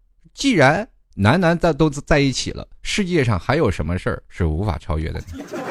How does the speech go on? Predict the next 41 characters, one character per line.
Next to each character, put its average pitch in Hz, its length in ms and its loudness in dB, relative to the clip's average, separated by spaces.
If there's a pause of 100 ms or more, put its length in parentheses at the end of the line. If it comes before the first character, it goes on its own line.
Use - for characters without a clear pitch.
(300)
<laughs> - 760 -10
对 135 80 0
吧？ 135 260 2 (260)
你 107 480 2
再 147 140 0
加 135 180 2
上 131 140 0
很 92 140 0
多 120 100 0
的 135 80 -2
女 95 160 -2
生 110 140 -2
都 123 100 -2
非 120 140 -2
常 113 160 0
感 78 180 -4
性， 90 160 -4
也 76 140 -6
就 101 160 -2
形 92 280 -6
成 92 120 0
了 95 80 -4
很 82 160 -6
多 90 120 -2
的 95 80 0
腐 87 240 -6
女 95 160 -2
的 71 140 -12
诞 85 220 -2
生。 92 200 -6 (360)
现 156 120 -2
在 156 120 2
为 147 160 2
什 117 100 4
么 117 100 0
我 117 80 0
们 85 80 -2
看 117 200 -2
到 104 100 0
身 113 160 0
边 110 260 0